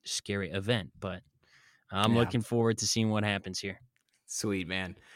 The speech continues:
Speaker 2: Well, do you wanna hop into our main topic since we are about a half hour into the show here? We can get into
Speaker 1: Yeah,
Speaker 2: the
Speaker 1: let's do
Speaker 2: good
Speaker 1: it.
Speaker 2: stuff.
Speaker 1: Let's do it, man. I am ready. My body is ready.
Speaker 2: <laughs> So we are, as we said, we are doing Goosebumps today.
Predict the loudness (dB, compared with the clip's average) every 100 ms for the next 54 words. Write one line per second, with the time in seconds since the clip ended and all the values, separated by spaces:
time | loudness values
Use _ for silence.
0 | -20 4 12 12 12 6 8 10 12 12
1 | 10 10 8 8 8 6 6 4 8 8
2 | 8 4 2 -2 -2 0 4 4 4 0
3 | -8 -6 0 2 4 4 4 2 2 0
4 | -2 -2 0 0 0 0 -2 -2 -6 _
5 | -12 -12 -12 _ _ -20 _ _ -20 -20
6 | 0 2 10 12 12 12 12 10 8 4
7 | 2 2 -8 -18 -20 _ _ -20 -10 0
8 | 2 2 6 8 8 6 4 4 2 4
9 | 6 6 8 8 6 4 -2 _ 2 6
10 | 8 8 10 10 8 6 4 4 2 0
11 | -2 -8 -2 0 2 0 -2 -8 -12 -16
12 | -16 -16 2 6 8 10 12 12 12 12
13 | 12 10 8 4 8 8 10 8 8 8
14 | 4 6 8 8 10 10 10 6 6 10
15 | 10 10 6